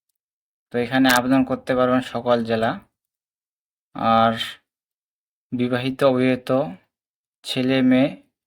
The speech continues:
উভয় আবেদন করতে পারেন। তো আবেদনের শুরুর তারিখ এবং শেষ তারিখ কবে বিস্তারিত জানাবো আপনাদের,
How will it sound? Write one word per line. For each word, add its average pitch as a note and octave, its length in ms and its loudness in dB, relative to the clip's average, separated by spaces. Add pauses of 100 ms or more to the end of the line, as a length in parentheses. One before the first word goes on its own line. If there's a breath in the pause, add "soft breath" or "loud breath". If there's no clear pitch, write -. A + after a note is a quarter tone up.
উভয় B2 220 0
আবেদন B2 300 2
করতে A#2+ 240 -2
পারেন। A#2+ 260 0 (1200)
তো A#2+ 80 -4
আবেদনের C3 500 4
শুরুর C3 360 -6
তারিখ C3+ 240 2
এবং B2+ 220 2
শেষ B2+ 360 -8
তারিখ C3 320 0
কবে B2 300 -2
বিস্তারিত A#2+ 440 -6
জানাবো A#2+ 460 0
আপনাদের, A#2 420 -2